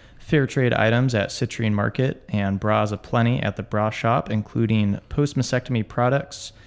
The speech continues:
Uh, they have certified fitters available. Uh, and if you need a mammogram or health exam, uh, you can call them at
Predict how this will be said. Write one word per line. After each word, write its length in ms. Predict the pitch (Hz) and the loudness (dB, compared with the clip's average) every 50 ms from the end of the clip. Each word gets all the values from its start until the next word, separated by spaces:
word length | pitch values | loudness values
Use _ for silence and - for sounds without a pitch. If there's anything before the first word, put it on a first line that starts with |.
| - - - - - | -20 -20 -20 -10 -4
Uh, 160 | 101 101 98 | -4 -2 0
they 80 | 101 107 | 0 0
have 120 | 101 95 | -2 -2
certified 560 | - - - 143 131 120 - 127 120 113 107 | -4 -4 -2 -2 -2 -2 -2 -2 -2 -2 -2
fitters 340 | - - 143 139 139 127 120 | -2 -2 -2 0 0 0 -2
available. 760 | 110 98 101 113 120 135 147 151 165 180 196 - - - - - - - - - - - _ - | -2 -2 0 2 2 2 2 2 2 0 0 -2 -8 -16 -20 -20 -20 -20 -20 -20 -20 -20 _ -2
Uh, 320 | 107 104 101 101 95 98 - | 0 0 2 2 0 0 -2
and 240 | 107 104 104 110 110 | 0 0 0 0 -2
if 100 | - - | 0 0
you 80 | 110 | 0
need 380 | 107 110 110 113 117 120 117 - | 2 2 4 4 4 2 2 0
a 160 | 98 104 101 | 0 0 0
mammogram 680 | 101 101 104 110 113 110 110 120 120 117 120 123 123 | 2 0 2 0 0 -2 -2 0 0 0 0 0 -2
or 160 | 107 101 101 | -2 -4 -4
health 260 | 98 - - - - 151 | -4 -4 -4 -2 -2 -2
exam, 520 | 143 - - 147 147 147 156 175 185 185 - - - - - | -4 -4 -4 -2 0 0 2 0 0 -2 -4 -12 -20 -12 -8
uh, 220 | - 101 98 101 101 | -6 -4 -4 -4 -4
you 140 | 95 110 107 | -4 -6 -6
can 180 | - 113 107 | -6 -8 -8
call 240 | - - - 117 120 120 | -8 -4 -2 -2 0 2
them 200 | 127 131 131 - | 2 0 0 0
at 280 | 104 101 107 - - | -2 -2 -4 -6 -10